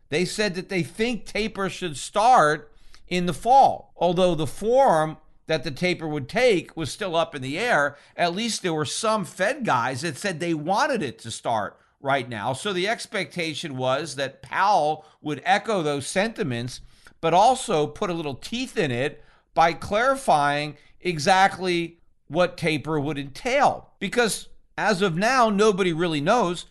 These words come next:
The Fed is currently monetizing a hundred and twenty billion dollars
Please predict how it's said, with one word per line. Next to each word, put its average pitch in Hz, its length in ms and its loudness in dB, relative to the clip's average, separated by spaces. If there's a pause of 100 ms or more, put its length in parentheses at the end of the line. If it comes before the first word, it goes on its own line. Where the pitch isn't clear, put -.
(140)
The 180 140 0
Fed 262 460 0 (100)
is 170 180 -4
currently 165 800 -2
monetizing 131 1120 -2 (340)
a 131 120 4
hundred 208 500 0 (180)
and 139 200 -6
twenty 151 840 -2 (300)
billion 165 500 0
dollars 123 880 0